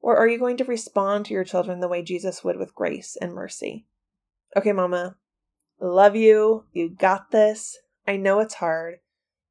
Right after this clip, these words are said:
especially those days where our emotions just seem to be welling up inside of us. Maybe it's just a hard day. It all started off wrong. But it's time to shift our perspective. Think about it ahead of time so we can be prepared for that next situation.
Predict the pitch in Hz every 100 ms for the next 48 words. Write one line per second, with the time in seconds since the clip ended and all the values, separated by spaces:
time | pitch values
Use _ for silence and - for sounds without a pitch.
0 | - 214 240 233 277 277 262 233 185 175
1 | 190 190 185 175 185 196 262 208 185 -
2 | 269 - 247 - 196 202 214 196 170 175
3 | 175 196 185 180 175 170 - 170 180 -
4 | - - _ _ _ _ - 196 226 269
5 | 269 302 277 277 262 262 262 - - -
6 | 190 208 214 180 170 202 220 220 - -
7 | 202 190 196 _ _ _ _ _ _ _
8 | _ - 262 262 - 262 415 370 - 233
9 | 233 - 185 185 - - - - - -
10 | _ _ _ _ - 311 339 339 392 349
11 | 220 208 277 - 175 165 185 - 220 220
12 | 226 226 220 190 - 214 196 196 190 175
13 | 180 175 - 220 214 - - - -